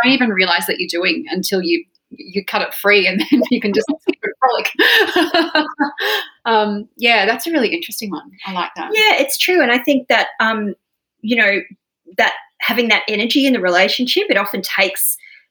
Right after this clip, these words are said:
Speaker 3: that alignment of values that you're both striving for the same thing or you're both trying to get to the same place. Um, and that gives the energy to your relationship,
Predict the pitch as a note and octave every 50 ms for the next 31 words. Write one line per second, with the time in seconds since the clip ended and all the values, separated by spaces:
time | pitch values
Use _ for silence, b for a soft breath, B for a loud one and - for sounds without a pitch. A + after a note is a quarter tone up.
0 | _ _ G#3 - - - G#3+ G3+ G#3+ G#3 G#3 G#3+ G#3 G#3 G3 F#3+ F#3+ G3 E3+ F#3
1 | G3 G3+ F#3+ F#3 F3+ - F#3+ G#3+ G#3 G3+ - G#3+ G3+ G3 - - - - G#3+ G#3
2 | G#3+ G3+ G#3 G3 G3+ G3+ - - - - - F#3 E3+ - F#3+ - - - G3 G3
3 | F#3+ F3+ F3+ F3+ F#3+ G3+ G#3 G3 G#3 G3+ - - G#3 G3+ F#3+ F#3 G3+ - G3 -
4 | - - - G3+ F#3 F#3 - - G3+ F#3+ F#3+ F3+ - - - - F#3 F#3 F3+ F3+
5 | E3+ F#3+ - - - - B B B B B B B B - G3+ G#3 G#3 G#3 G3
6 | G3 G3 - - A3 A3+ A3+ G3+ G3+ - - A3 G#3 G#3+ B3 - F3+ - G3 A3
7 | G#3+ G#3 - E4 F4 - - F#3 F3+ F3 D#3+ - D#3+ F#3 F#3 F3+ D#3 E3 G3+ -
8 | - A3+ - - -